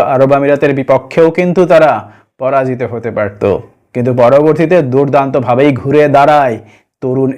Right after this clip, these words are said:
এই দলটা, যে কারণে সেমিফাইনালে বাংলাদেশকে রীতিমতো বিধ্বস্ত করে এবং ফাইনালে এসেও সেই একই ধারাবাহিকতা অব্যাহত রাখল। প্রশ্ন হচ্ছে, পাকিস্তানের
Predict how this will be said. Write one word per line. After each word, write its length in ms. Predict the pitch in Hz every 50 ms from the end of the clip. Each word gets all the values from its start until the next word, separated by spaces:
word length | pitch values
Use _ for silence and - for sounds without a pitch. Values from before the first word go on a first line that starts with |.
| 139 131
এই 80 | 120 113
দলটা, 460 | 107 113 113 117 117 117 113 123 110 101 98 98 - _ _ _ -
যে 160 | 117 117 127 113
কারণে 340 | 143 131 139 143 151 165 190 233 262 - - _ _ _ _ _ _ _ _ _
সেমিফাইনালে 880 | - 180 160 160 180 185 175 - 175 160 151 156 151 143 139 135 127 107 101 104 110
বাংলাদেশকে 560 | 113 120 127 131 131 135 139 135 - 160 147 131
রীতিমতো 500 | 117 127 135 123 143 139 139 131 131 135 120 - - - _ - 101
বিধ্বস্ত 540 | 113 123 123 127 - 139 139 135 - - - 165 156 -
করে 200 | 160 156 156 170 185 196 - - _ -
এবং 180 | 143 139 135 131 127 131
ফাইনালে 460 | - 143 135 143 151 151 160 160 160 160 156 156 151
এসেও 300 | 147 - 185 170 160 143 127 110 - - _ _ _ _ _ _ _ -
সেই 120 | 139 131 127 131 - 131
একই 200 | 127 127 - 160 156 127
ধারাবাহিকতা 760 | 117 127 139 143 139 143 127 165 147 151 170 151 151 147 139 151 175 175 - _ _ _ _ _ -
অব্যাহত 460 | - 107 107 90 120 110 104 123 123 123 113 107
রাখল। 240 | 107 107 110 101 98 90 - - _ _ _ _ _ _ _ -
প্রশ্ন 260 | 135 139 - - - 147 127 127
হচ্ছে, 260 | 117 - - - - 110
পাকিস্তানের 580 | - 113 107 - 143 135 - - 147 143 139